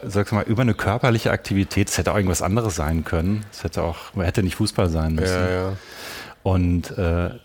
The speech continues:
Speaker 1: da das anscheinend auch gut funktioniert hat und auch die Studierenden das sehr genossen haben, haben wir dann daraus, äh,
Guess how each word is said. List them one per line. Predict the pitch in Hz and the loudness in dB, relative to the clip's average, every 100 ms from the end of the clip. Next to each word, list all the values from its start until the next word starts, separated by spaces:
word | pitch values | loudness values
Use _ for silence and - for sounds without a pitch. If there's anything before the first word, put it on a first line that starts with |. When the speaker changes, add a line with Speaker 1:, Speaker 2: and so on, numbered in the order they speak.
| - _ | -20 _
Speaker 1:
da | - - | -6 -2
das | 87 - | -2 -2
anscheinend | 90 85 92 90 92 | -4 -2 0 0 0
auch | - - | -4 -4
gut | 95 | -4
funktioniert | - 92 82 - 85 95 - | -2 -2 -2 0 2 0 0
hat | 110 98 | -2 -2
und | 87 87 | -2 -2
auch | 90 | -6
die | - 90 90 | -2 0 0
Studierenden | - 90 90 90 | 0 0 2 2
das | 82 | 0
sehr | 92 85 87 82 85 | 0 2 0 -2 -4
genossen | 87 80 80 95 | -2 -2 -2 0
haben, | 95 98 | 0 0
haben | 90 | 0
wir | 95 | 0
dann | 87 92 | 0 0
daraus, | 95 87 92 95 - | 0 0 0 -2 -4
äh, | 127 98 92 | -4 -2 0